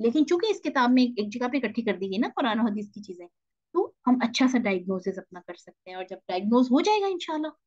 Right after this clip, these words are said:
तो फिर उससे अपने आप को छुड़ाने में भी, अ, आसानी हो जाएगी। चुनांचे रसूलुल्लाह सल्लल्लाहु अलैहि वसल्लम ने कौम समूद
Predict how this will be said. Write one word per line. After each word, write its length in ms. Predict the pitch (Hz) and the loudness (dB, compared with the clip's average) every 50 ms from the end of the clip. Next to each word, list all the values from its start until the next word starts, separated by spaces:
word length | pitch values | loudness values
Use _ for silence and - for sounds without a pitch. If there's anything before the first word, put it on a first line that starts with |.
| _ _ _ _ _ | _ _ _ _ _
तो 60 | 214 | -14
फिर 320 | 208 - - 285 349 - _ _ - | -10 -4 -4 -4 -4 -4 _ _ -10
उससे 240 | 208 - - - | -10 -6 -4 -4
अपने 200 | 214 233 - 208 | -4 -4 -4 -4
आप 160 | 190 180 - _ | -4 -4 -4 _
को 100 | - 226 | -6 -4
छुड़ाने 460 | - - - 214 202 196 190 190 190 | -4 -4 -2 -2 0 0 -2 -4 -6
में 160 | 185 175 175 | -8 -12 -10
भी, 260 | - 226 262 285 - _ _ _ _ _ _ - | -6 -4 -4 -4 -6 _ _ _ _ _ _ -6
अ, 60 | 190 | -4
आसानी 580 | 185 185 185 - 185 - - 185 175 175 170 | -2 -2 -2 -4 -6 -6 -6 -8 -8 -8 -10
हो 80 | 175 170 | -12 -14
जाएगी। 360 | - - - - - - - - _ _ _ _ _ _ _ _ - | -14 -16 -18 -18 -18 -20 -20 -20 _ _ _ _ _ _ _ _ 0
चुनांचे 400 | 269 254 247 240 247 247 403 415 | 2 4 4 4 4 4 4 4
रसूलुल्लाह 440 | 392 381 - 359 349 359 359 392 415 | 4 4 4 4 4 6 4 4 2
सल्लल्लाहु 520 | 415 - 392 330 285 277 262 262 277 269 | 2 -2 -2 0 0 2 2 2 2 2
अलैहि 160 | 262 262 262 240 | 2 0 -2 -2
वसल्लम 260 | - - 247 269 269 | -4 -4 -2 -2 -2
ने 120 | 294 339 - - | -2 -4 -6 -4
कौम 260 | 254 254 247 262 294 | -2 0 0 0 0
समूद 500 | 285 - 285 240 226 226 254 294 - - | -2 -2 0 2 2 4 4 2 0 -2